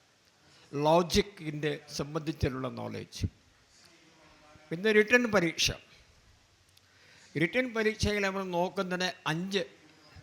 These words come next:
കഴിവുകളാണ്. ഒന്ന്, താങ്കളുടെ എഴുതാനുള്ള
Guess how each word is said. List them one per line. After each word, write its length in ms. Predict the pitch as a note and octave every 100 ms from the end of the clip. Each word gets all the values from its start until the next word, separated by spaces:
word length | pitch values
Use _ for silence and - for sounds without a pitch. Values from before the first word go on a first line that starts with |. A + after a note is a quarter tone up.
| - -
കഴിവുകളാണ്. 600 | C#3 D#3 E3+ D#3 D3+ F2+ D2 _ - - - - - - - - - - - - - - E3
ഒന്ന്, 220 | G#3+ A#3+ E4 - _ _ _ _ - - - D3+ - - - - - - - -
താങ്കളുടെ 460 | E3 E3+ G3+ G3+ G3 - - - - - _ _ _ - - - - - - - _ - - F3+
എഴുതാനുള്ള 520 | F#3 G#3+ A3+ A3 G#3